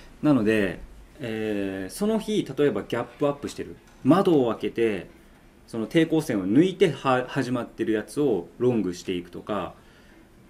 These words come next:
前日にすごい大きく上げた銘柄、しかもそれはテクニカル的にただ上げただけじゃなくて、明確なファンダメンタルが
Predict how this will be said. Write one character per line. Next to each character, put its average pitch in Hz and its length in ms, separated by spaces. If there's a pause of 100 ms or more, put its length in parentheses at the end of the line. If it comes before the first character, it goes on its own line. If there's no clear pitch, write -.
前 151 200
日 180 260
に 160 400
す - 180
ご 185 160
い - 20
大 175 260
き - 100
く - 200
上 123 120
げ 131 120
た 123 260 (520)
銘 120 220
柄、 104 280 (280)
し - 80
か 175 100
も 139 120
そ 160 120
れ 170 60
は 165 320 (580)
テ 175 120
ク 208 100
ニ 214 100
カ 214 100
ル 196 100
的 190 120
に 175 100
た 175 120
だ 123 80
上 107 60
げ 90 80
た 107 100
だ 107 80
け - 80
じ 101 60
ゃ - 20
な 90 80
く - 100
て、 92 260
明 156 220
確 170 200
な 147 60
フ 165 120
ァ 170 60
ン 175 40
ダ 175 80
メ 175 140
ン 156 80
タ 120 120
ル 95 120
が 113 380